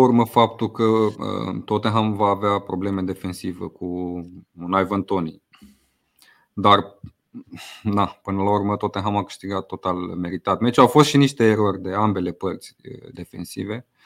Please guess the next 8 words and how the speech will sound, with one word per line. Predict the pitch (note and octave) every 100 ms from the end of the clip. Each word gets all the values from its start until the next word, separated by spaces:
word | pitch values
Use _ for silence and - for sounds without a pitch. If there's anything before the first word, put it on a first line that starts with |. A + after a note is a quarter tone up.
| - - _
Și | - - - - B2+ -
aici | F#2+ F#2+ F#2+ F#2
vreau | F#2 G2 F#2+
să | -
subliniez | - F#2 F#2+ F#2+ F#2+ F#2
faptul | - F#2+ - - -
că | - F#2 F#2 F2+ F2+ _ _ _ _ _ -
Toni, | F#2+ F#2+ F#2+ F#2 F#2+